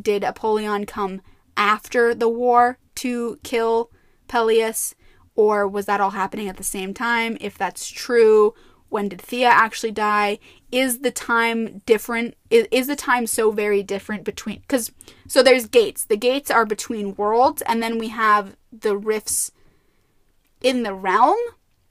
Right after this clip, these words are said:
which is what the harp is doing with the twenty-six worlds that Miro was talking about. So, like, time could be real funky with all of the history that I'm talking about.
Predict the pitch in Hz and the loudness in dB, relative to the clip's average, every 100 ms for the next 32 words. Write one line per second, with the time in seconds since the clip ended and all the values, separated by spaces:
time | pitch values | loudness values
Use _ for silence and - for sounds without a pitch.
0 | - 254 247 254 233 226 196 208 320 - | -6 -4 -4 -4 -4 -4 -2 0 0 0
1 | 320 330 330 311 311 302 - 196 202 208 | -8 -4 -2 0 0 -2 -6 -8 -6 -6
2 | 277 214 - 214 - 214 220 226 214 190 | -6 -6 -6 -6 -4 -2 0 0 -2 -6
3 | 202 240 262 254 254 269 247 269 247 247 | -4 0 0 0 0 0 0 0 0 2
4 | 240 - - - - - 226 220 202 - | 2 0 -10 -18 -16 -2 0 0 -2 -8
5 | - - _ - 285 302 262 - 254 214 | -20 -20 _ -6 2 2 2 -2 -4 -4
6 | 208 202 208 214 - - 208 214 254 262 | -4 0 0 0 -6 -6 -4 -4 -6 -4
7 | 302 _ _ _ _ _ 285 233 240 233 | -6 _ _ _ _ _ -2 0 2 2
8 | 233 226 226 220 254 254 240 220 - - | 2 0 -4 -6 -4 -4 -4 -6 -8 -10
9 | - 233 262 285 311 | -8 -6 -2 0 0